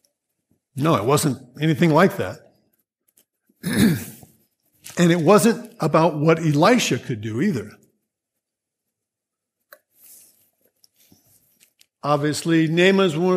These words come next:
Naaman was expecting Elisha to do these prophet-like things and get God's attention. Elisha does the exact opposite. Elisha doesn't want to draw attention to himself.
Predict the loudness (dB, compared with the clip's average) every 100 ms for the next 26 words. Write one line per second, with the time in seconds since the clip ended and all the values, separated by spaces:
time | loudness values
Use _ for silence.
0 | -2 -2 2 2 2 0 0 0 -4 -2
1 | 0 0 0 0 2 4 4 4 0 -6
2 | -4 -6 -2 -2 -2 -2 -2 -8 -20 _
3 | _ -4 0 0 0 -2 0 -2 -2 -4
4 | -4 -4 -8 -10 -12 -14 _ _ -2 -2
5 | 2 4 4 2 -2 -2 -4 -4 -10 -14
6 | _ _ _ _ _ _ _ _ _ _
7 | _ _ _ _ _ _ _ _ _ _
8 | -2 2 2 2 2 4 2 2 2 2
9 | 0 -2 -2 -8 -10 -14 -20 _ _ -10
10 | -4 0 2 2 2 2 0 -2 -2 -2
11 | -2 2 2 2 -2 -4 -2 -6 -4 -4
12 | -4 -2 -2 -4 -10 -18